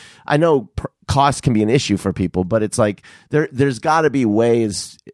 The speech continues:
Like, for me, one of the things is, like, I always feel really, really good after I go swimming in the day and, like, are just sitting by a pool. And that, there's something that puts my brain in another place. So maybe I need to go swimming more.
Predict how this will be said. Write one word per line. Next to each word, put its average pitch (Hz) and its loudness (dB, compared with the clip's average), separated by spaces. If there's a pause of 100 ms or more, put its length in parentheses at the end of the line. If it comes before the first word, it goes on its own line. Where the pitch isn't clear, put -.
(300)
Like, 156 -2
for 185 -2
me, 202 0
one 160 0
of 143 0
the 127 -4
things 120 -8
is, 110 -6
like, 113 -4
I 170 -4
always 262 0
feel 202 0
really, 117 2
really 127 0
good 104 -4 (380)
after 120 -2
I 104 -4
go 104 -4
swimming 107 -6
in 85 -8
the 87 -6
day 87 -2 (580)
and, 104 2
like, 95 -2
are 95 -2
just 87 -4 (180)
sitting 120 2
by 104 0
a 87 -6
pool. 82 -6 (220)
And 90 -8
that, 135 -2
there's 123 -4
something 196 0
that 117 -2
puts - -4
my 139 0
brain 117 -4
in 104 -6
another 104 -6
place. 117 -4 (220)
So 139 -2 (320)
maybe 151 2
I 196 0
need 190 0
to 185 2
go 202 2
swimming 185 0
more. 90 -2